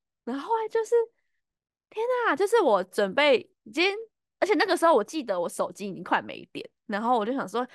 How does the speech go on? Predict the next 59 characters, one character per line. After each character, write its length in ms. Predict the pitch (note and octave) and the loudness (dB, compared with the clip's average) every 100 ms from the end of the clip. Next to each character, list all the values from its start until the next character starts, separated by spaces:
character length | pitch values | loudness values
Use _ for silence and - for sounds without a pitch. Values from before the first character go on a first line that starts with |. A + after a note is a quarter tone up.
| - | -14
，“快， 140 | - D#4 | -2 2
快， 100 | D4+ | 4
快， 160 | D#4+ | 4
我 60 | A3 | 4
要 80 | G#3+ | 2
赶 120 | E3+ | 0
快 40 | G3+ | -2
回 120 | F#3 | 0
到 100 | F#3+ | 0
饭 260 | A3 E3 A2+ | 0 -2 -4
店， 140 | B2+ | -4
要 80 | A3 | -2
不 100 | A#3+ | 2
然 140 | F#3 | 0
手 120 | - F3+ | 0 -6
机 120 | G#3+ | -6
没 200 | G#3 D#3+ | -6 -6
电， 260 | G3 D#3 - | -6 -8 -8
然 160 | F#3+ G3 | -8 -2
后 240 | A#3 A3+ | 2 4
又 140 | G#3+ G#3 | 4 0
没 100 | E3+ | 0
有 80 | F#3+ | -2
导 220 | F3 G2+ | 0 -2
航 240 | - C3+ | -4 -8
的 80 | D3 | -2
话， 160 | A3 F3+ | 2 4
我 60 | |
会 100 | A#3 | 4
回 160 | B3+ F#3+ | 2 0
不 120 | F#3 | 0
了 160 | G#3 - | -2 -2
饭 260 | F#3 - | -4 -6
店。” 180 | - - - _ _ _ _ _ - | -8 -12 -14 _ _ _ _ _ -10
然 120 | G#3+ | -4
后 220 | C4+ E4+ | 2 2
我 100 | A#3+ | 2
就， 380 | G#3 C#4 B3 - _ _ _ | 4 4 2 -2 _ _ _
我 100 | - | -10
就 420 | A3+ F#4 F4 D4+ A#3+ _ _ | -4 0 0 0 -4 _ _
走， 120 | - D4+ | -12 -8
走， 80 | |
走， 100 | F4 | -6
走， 140 | F4 C4 | -4 -4
走， 100 | F#3+ | -4
然 60 | A#3+ | -8
后 40 | E4 | -8
突 160 | - F4+ | 0 2
然 140 | C#4+ | 2
就 120 | C#4+ F4 - | 0 -4 -4
转 260 | G#3 - | -4 -4
头， 220 | - G3 | -4 -2
然 80 | F#3 | -2
后 60 | A3+ | -4
就 100 | G4+ | -6
看 180 | - F4+ | -4 -2
到 100 | F4+ | 0
一 80 | F4 | 2
个 200 | C4 | 0